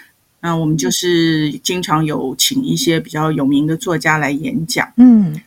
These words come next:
Speaker 1: 那因为我在美国的时候，其实就是已经是在德州的北德州文友社，或者是说打-，那个是世界华文写作协会达拉斯分社，我担任过社长。所以就回来以后就是还，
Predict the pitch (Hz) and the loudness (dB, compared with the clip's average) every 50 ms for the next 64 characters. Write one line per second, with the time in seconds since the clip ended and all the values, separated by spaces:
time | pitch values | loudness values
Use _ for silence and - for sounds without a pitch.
0 | _ _ - 240 214 - 240 254 254 240 180 156 147 208 208 196 180 160 147 139 | _ _ 0 0 2 4 6 6 6 4 2 -2 0 0 0 2 2 -2 -2 -2
1 | - 147 156 156 - 185 175 165 - 160 - 175 175 165 190 175 156 151 - - | -2 -4 -4 -2 -2 -2 -2 -2 -2 -2 0 -2 -2 0 0 -2 0 0 -2 0
2 | - 175 156 - - 131 - 156 165 165 160 - - 165 160 151 147 147 147 _ | 0 0 -2 -2 -4 -4 -2 -2 -2 0 -2 -2 -2 -2 -2 -2 -2 -6 -8 _
3 | _ _ _ _ - 165 151 147 147 - 151 - 160 156 156 - - 165 156 156 | _ _ _ _ -2 -2 -2 -2 -2 -6 -6 -4 -4 -4 -4 -2 -2 -2 0 0
4 | 156 156 - - - 127 - - 151 156 156 170 165 175 180 190 190 185 175 147 | -2 -4 -6 -8 -8 -8 -4 -4 -4 -2 0 0 0 2 2 2 2 4 4 2
5 | 143 170 170 151 - - - - 175 147 151 165 151 135 - 151 156 135 - 160 | 2 2 0 0 0 -2 -2 -2 -2 -2 -2 -2 -2 -2 -4 -6 -6 -4 -2 -2
6 | 156 156 151 - 135 - - - 175 175 156 160 156 151 147 147 - - - - | -2 -2 -2 -2 -4 -4 -2 -4 -4 -2 -2 -2 -2 -4 -4 -4 -2 -2 0 2
7 | 208 190 175 165 160 - _ _ - - - - - - 247 240 233 220 220 175 | 2 2 2 2 0 -4 _ _ -20 -20 -16 -10 -2 0 2 2 2 2 2 0
8 | 165 165 165 170 - 147 127 - - 196 185 165 - - 147 143 156 - 202 170 | 0 0 -2 -2 -4 -4 -6 -4 -2 -2 -2 -2 -2 -4 -4 -4 -2 -2 -2 -2
9 | - - 135 131 139 156 165 160 - - 170 165 - 151 160 160 160 - - 175 | 0 0 0 2 2 2 0 0 -2 -4 -4 -4 -2 -2 -2 -2 -2 0 0 0
10 | 143 131 127 135 _ 156 156 160 165 160 151 147 156 147 151 - - - 156 135 | -2 -2 -4 -4 _ 0 0 2 0 0 -2 -2 -4 -6 -4 -4 -4 -4 -4 -6
11 | 135 - - - - _ _ _ _ _ _ _ _ _ _ _ _ _ _ - | -6 -8 -10 -12 -14 _ _ _ _ _ _ _ _ _ _ _ _ _ _ -8
12 | - 160 175 185 185 180 170 160 156 151 147 147 143 - - - 185 175 170 160 | -4 -2 -2 0 0 0 0 0 0 0 -2 -2 -4 -6 -4 -2 0 0 0 0
13 | - 160 165 180 175 180 - 156 160 175 170 - 165 165 - - 156 156 - - | 0 2 2 2 2 2 -2 -4 -4 -4 -4 -4 -6 -6 -6 -6 -6 -6 -6 -8
14 | - - 151 151 | -4 -4 -2 -2